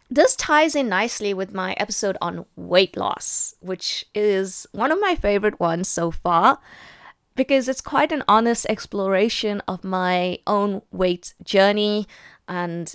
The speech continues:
it, it did really get me to reflect on a lot. And a lot of people came forward saying that they could, um, identify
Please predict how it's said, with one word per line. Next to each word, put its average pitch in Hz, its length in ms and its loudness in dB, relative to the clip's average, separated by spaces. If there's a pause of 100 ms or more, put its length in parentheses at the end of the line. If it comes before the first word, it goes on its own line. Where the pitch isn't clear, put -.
it, 190 220 -4
it 208 140 -2
did 214 180 0
really 196 280 2
get - 220 0
me 240 200 -2
to 233 180 -4
reflect 208 460 -2
on 180 100 -2
a 175 60 -2
lot. 170 340 0
And 202 100 -4
a 202 40 -2
lot 214 180 4
of 226 100 -6
people 202 300 -4
came 185 300 -4
forward 180 300 0
saying 175 280 -2
that 185 200 -4
they 180 140 0
could, 175 460 0
um, 170 320 -6 (100)
identify 202 840 2